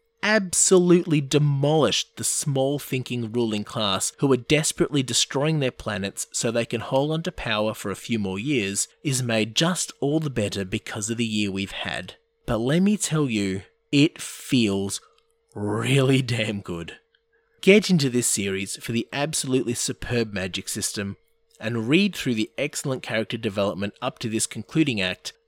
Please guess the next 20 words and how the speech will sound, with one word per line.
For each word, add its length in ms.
then 460
just 380
let 160
yourself 360
get 220
lost 340
in 120
the 80
majesty 720
of 160
what 160
we 120
all 320
wish 240
we 80
could 200
have 120
done 280
to 160
our 140